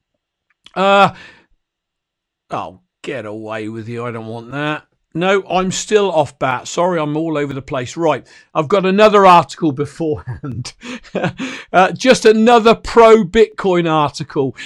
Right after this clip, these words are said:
Uh, Domino's Pizza France plans to give away up to a hundred and ten thousand dollars in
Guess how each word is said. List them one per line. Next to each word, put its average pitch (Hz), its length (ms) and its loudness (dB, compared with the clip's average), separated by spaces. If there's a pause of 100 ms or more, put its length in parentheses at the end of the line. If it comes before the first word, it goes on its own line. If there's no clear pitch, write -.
(120)
Uh, 185 120 0 (120)
Domino's 226 640 4
Pizza 185 560 -4
France 156 600 0
plans 185 480 -4
to 175 120 -10
give 160 240 -4
away 160 240 0
up 160 180 -4
to 156 200 -4
a 143 80 0
hundred 170 360 -2
and 175 160 -2
ten 165 320 -6
thousand 151 600 -6
dollars 143 400 0 (260)
in 156 360 -4